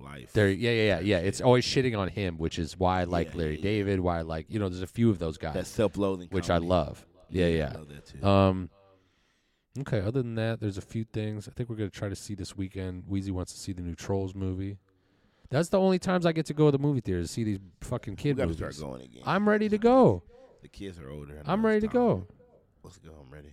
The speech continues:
Speaker 2: What movie's
Speaker 1: No,
Speaker 2: out?
Speaker 1: no, you know why we haven't been to the
Speaker 2: 'Cause the
Speaker 1: movies?
Speaker 2: movies are three and a
Speaker 1: No.
Speaker 2: half hours
Speaker 1: Yeah.
Speaker 2: fucking long.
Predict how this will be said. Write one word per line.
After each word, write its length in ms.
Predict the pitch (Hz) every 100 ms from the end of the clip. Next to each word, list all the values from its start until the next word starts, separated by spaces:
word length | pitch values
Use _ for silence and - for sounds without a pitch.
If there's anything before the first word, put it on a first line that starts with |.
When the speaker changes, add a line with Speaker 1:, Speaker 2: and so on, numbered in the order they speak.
| -
Speaker 2:
What 160 | 190
movie's 300 | 196 202 202
Speaker 1:
No, 80 | -
Speaker 2:
out? 260 | 226 117 127
Speaker 1:
no, 140 | 147
you 100 | 135
know 140 | 185 165
why 140 | 160
we 100 | 165
haven't 180 | 160 151
been 100 | 156
to 60 | 151
the 40 |
Speaker 2:
'Cause 100 | 147
the 60 | 143
Speaker 1:
movies? 240 | 160 156
Speaker 2:
movies 20 |
are 40 | 131
three 220 | - 151
and 80 | 147
a 20 |
Speaker 1:
No. 60 | 151
Speaker 2:
half 140 | 147
hours 200 | 151 143
Speaker 1:
Yeah. 100 | 127
Speaker 2:
fucking 300 | 160 - 147
long. 360 | 165 170 92